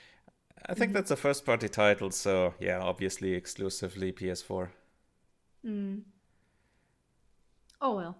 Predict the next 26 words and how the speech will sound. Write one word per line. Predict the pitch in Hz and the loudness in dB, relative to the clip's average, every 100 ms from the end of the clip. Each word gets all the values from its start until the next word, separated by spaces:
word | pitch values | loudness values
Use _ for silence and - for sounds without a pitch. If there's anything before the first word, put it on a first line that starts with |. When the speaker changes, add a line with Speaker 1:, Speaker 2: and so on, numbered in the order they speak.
| _ _ _ _ _ _ _ _ _ - | _ _ _ _ _ _ _ _ _ -16
Speaker 1:
It's, | - - - - - - - | -14 -14 -16 -20 -20 -20 -18
I'm | 113 | -4
Speaker 2:
Cool. | 127 | 0
Speaker 1:
almost | 185 135 - | 2 2 0
surprised | 107 110 113 113 | 2 6 8 6
that | 95 | -2
Dragon | - 101 104 | 2 2 2
Quest | - 95 - | -2 -6 -4
Heroes | 98 127 110 95 | -2 2 2 2
is | 90 90 | -4 -2
that | 90 87 | -2 -2
low. | 90 95 98 90 - - - _ - - - _ _ - | -2 0 -2 -4 -10 -20 -20 _ -20 -20 -20 _ _ -4
But | 98 | 2
I | 95 | 4
Speaker 2:
Yeah. | 92 226 | 4 2
Speaker 1:
suppose | - 95 98 95 - | 2 4 4 4 0
with | 98 98 98 | 2 4 4
it | 95 | 2
being | - 98 95 | 0 0 0
a, | 92 92 92 | 0 2 2
um, | - 92 90 90 90 92 90 _ _ _ _ - - - _ | 4 4 4 2 -2 -6 -12 _ _ _ _ -20 -20 -20 _
Musou | 107 107 - 104 98 98 101 - _ _ _ _ _ _ _ | 0 0 2 4 6 6 2 -12 _ _ _ _ _ _ _
kind | - 90 95 95 | -4 0 0 -2
of, | 90 - | -4 -6
uh, | 104 95 | 0 0
game, | 92 92 92 90 98 95 | 0 0 0 0 -2 -6